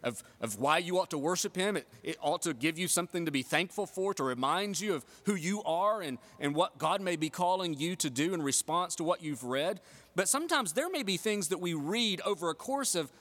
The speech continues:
of history or, or, the, or the course of our lifetime, that as we read through these truths over and over and over and over again,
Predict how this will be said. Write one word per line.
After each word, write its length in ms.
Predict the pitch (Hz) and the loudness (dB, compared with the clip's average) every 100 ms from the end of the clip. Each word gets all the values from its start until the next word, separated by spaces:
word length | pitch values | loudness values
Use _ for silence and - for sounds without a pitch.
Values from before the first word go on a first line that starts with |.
| - | -6
of 140 | 156 147 | -4 -2
history 680 | 190 269 - - 117 101 | 0 2 0 0 -4 -2
or, 260 | 160 160 143 | -2 -2 -2
or, 180 | 170 165 | -4 -2
the, 120 | 147 143 | -2 -4
or 380 | 120 160 156 - | -4 -4 -4 -6
the 120 | 139 | -8
course 220 | 131 240 | -4 -4
of 80 | 175 | -2
our 100 | 147 | -2
lifetime, 680 | 139 175 269 - - 104 76 67 _ _ _ _ _ _ _ _ _ _ _ _ 143 | 0 0 0 -2 -8 -8 -10 -16 _ _ _ _ _ _ _ _ _ _ _ _ -4
that 100 | 180 | 0
as 180 | 196 202 | 2 0
we 140 | 202 202 | -2 -2
read 440 | 165 196 285 285 | -2 -2 -2 -4
through 300 | - 226 208 | -4 -2 -2
these 300 | 170 175 - | -2 0 -2
truths 640 | - 262 294 240 156 139 - - - | -2 -2 0 0 0 -2 -6 -18 -2
over 380 | 220 285 233 190 | 0 0 0 0
and 140 | 165 | 0
over 340 | - 240 262 185 | 0 -2 0 0
and 140 | 165 | 2
over 360 | 220 269 214 175 | 2 0 0 -2
and 120 | 165 | 0
over 360 | 202 269 226 175 | -2 0 0 -2
again, 460 | 143 226 254 208 | 0 0 2 0